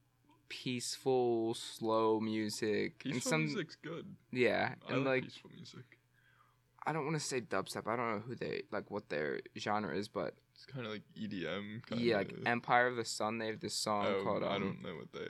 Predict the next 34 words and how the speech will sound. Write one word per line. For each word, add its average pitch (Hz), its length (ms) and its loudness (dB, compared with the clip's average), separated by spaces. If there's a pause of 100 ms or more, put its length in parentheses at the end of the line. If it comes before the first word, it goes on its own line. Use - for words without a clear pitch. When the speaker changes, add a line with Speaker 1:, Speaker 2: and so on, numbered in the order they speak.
(140)
Speaker 2:
are. 127 100 -10 (100)
Speaker 1:
High 117 320 6
and 110 200 4
Low, 104 380 0 (560)
and 113 100 0
it's, - 120 -6
like, 123 200 4
Speaker 2:
Let's - 180 -16
look 120 160 -16
it 131 80 -14
up. 139 120 -18 (120)
Speaker 1:
it's, 113 200 -2
like, 131 300 4
really 139 460 2 (580)
peaceful, 127 500 2
I 98 180 8
think, 104 440 -4
and, 117 120 0
Speaker 2:
It 113 40 4
Speaker 1:
like, 113 140 6
Speaker 2:
is 139 140 4
Speaker 1:
it's - 240 4
Speaker 2:
pe-, - 40 4
it's, 165 80 10
like, 185 120 10
Speaker 1:
sorta, 127 140 6
it's, 151 140 4
like, 165 180 4
Speaker 2:
uplifting. - 260 -6
Speaker 1:
yeah, 120 140 10
it's, 98 120 2
like, 117 120 0
sort 160 340 0
of 160 180 -4